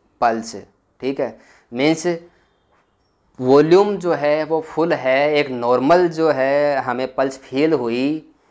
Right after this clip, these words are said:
but वो ब्लड जो है वो क्या हुआ है, रिगर्जिटेट हो रहा है, तो हमें पूरी फील हुई, उसके बाद में हमें सडनली जो है पल्स में कोलैप्स देखने को मिले, तो उसको हम कहेंगे वाटर हैमर पल्स,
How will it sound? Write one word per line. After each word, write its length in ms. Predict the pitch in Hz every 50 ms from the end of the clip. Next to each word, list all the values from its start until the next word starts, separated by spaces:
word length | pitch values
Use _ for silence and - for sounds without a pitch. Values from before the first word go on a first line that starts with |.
| _ _ _ _ _
but 340 | - 147 151 151 - 175 180 175 175 - - _ _ _ _ 120
वो 200 | 117 123 139 147
ब्लड 260 | 135 131 135 143 143 143
जो 140 | 143 147
है 120 | 135 131 135
वो 120 | 135 139 139
क्या 180 | 139 - 131 131
हुआ 300 | 131 123 117 113 110 107
है, 280 | 104 117 120 135 139 131
रिगर्जिटेट 760 | 113 127 143 156 156 156 143 143 143 139 135 - 135 135 135
हो 180 | - 110 107 104
रहा 100 | 104 107
है, 160 | 104 104 101
तो 160 | 101 - 127
हमें 220 | 120 127 131 147 143 - - - _
पूरी 220 | - 147 156 170 175
फील 240 | 180 - 170 175 185
हुई, 260 | 175 156 165 170 190
उसके 320 | 190 160 165 - - 180 165
बाद 240 | 165 160 160 165 165
में 80 | 175 160
हमें 160 | 160 160 165
सडनली 460 | 160 - 139 123 139 147 151 160 165 160
जो 160 | 156 160 151
है 300 | 143 147 147 156 156 151
पल्स 300 | 151 - 143 143 143 143
में 200 | 147 151 156 156
कोलैप्स 440 | - 123 120 123 135 135 - - 139
देखने 240 | 135 127 131 135 135
को 100 | 135 135
मिले, 340 | 123 123 120 131 135 131 110 - - - _ _ _ _ _ _ _ _ _
तो 80 | 139 131
उसको 240 | 120 117 - - 170
हम 180 | 151 147 147
कहेंगे 420 | 147 - 123 117 117 113 117 131 143
वाटर 400 | 135 107 107 104 107 107 135 135
हैमर 320 | 131 135 131 127 135 135
पल्स, 340 | 135 - 135 131 139 139 -